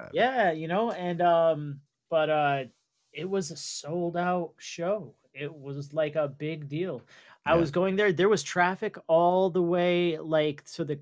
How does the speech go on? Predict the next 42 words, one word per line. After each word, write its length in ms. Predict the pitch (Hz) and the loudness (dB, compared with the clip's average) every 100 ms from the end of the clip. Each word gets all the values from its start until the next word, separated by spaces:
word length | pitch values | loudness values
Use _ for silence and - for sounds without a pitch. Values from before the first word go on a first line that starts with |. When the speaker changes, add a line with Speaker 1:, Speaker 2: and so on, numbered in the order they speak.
| - | -4
Speaker 1:
the, 400 | 156 143 139 131 147 | 0 2 0 -2 -2
um, 480 | 139 135 123 107 113 _ _ | -2 -2 -6 -14 -20 _ _
the 160 | 147 139 | -6 -4
venue 440 | 123 156 208 170 | 0 0 0 -4
is 120 | 110 - | -6 -8
far 580 | - - 151 170 139 - | -16 -2 4 4 4 0
off 500 | 131 143 107 - - _ 147 | 0 0 0 -6 -20 _ -8
of 520 | 139 131 123 107 - _ _ _ _ _ | -4 -4 -6 -10 -20 _ _ _ _ _
the 120 | 135 | -6
highway. 640 | 117 135 147 131 90 73 _ _ | -2 0 0 0 -4 -8 _ _
You 140 | 147 190 | -6 -2
know 120 | 160 | -2
where 160 | 135 123 | -2 -2
it 80 | |
is. 320 | 117 107 107 - | -4 -8 -12 -14
Speaker 2:
Yeah, 120 | 139 | -10
Speaker 1:
Xfinity 240 | 143 160 | -4 0
Speaker 2:
yeah. 140 | 139 135 | 0 -2
Speaker 1:
is 140 | 123 | -6
far. 200 | - 147 | -8 -6
It's, 180 | 131 - | -6 -8
you 240 | 156 156 160 | -8 -6 -4
know, 200 | 143 233 | -2 -2
so 260 | - 147 | -4 -4
coming 320 | 147 190 180 | -2 -2 -2
from, 560 | 143 180 165 147 139 139 - _ _ _ | -4 -4 -2 -2 -4 -6 -12 _ _ _
uh, 260 | 139 127 120 | -4 -2 -2
my 280 | 139 175 | 0 0
side 320 | 175 170 151 139 | 0 -2 -2 -4
of 80 | |
the 80 | 120 | -6
river, 500 | 127 160 135 120 117 _ _ _ _ | -2 -2 0 -4 -6 _ _ _ _
um, 400 | 147 139 131 123 101 | -8 -6 -6 -8 -2
there 160 | 160 | 0
was 180 | 180 160 | 2 0
traffic 640 | - 175 156 170 143 135 _ - | -2 -2 0 -2 -6 -10 _ -16
on 160 | 147 156 | -12 -10
the 60 | |
highway 640 | - 135 160 180 147 107 - 147 | -8 -2 2 2 0 -4 -10 -8
all 200 | 147 147 | -4 -2
the 100 | 156 | -2
way 320 | 151 143 | 0 -2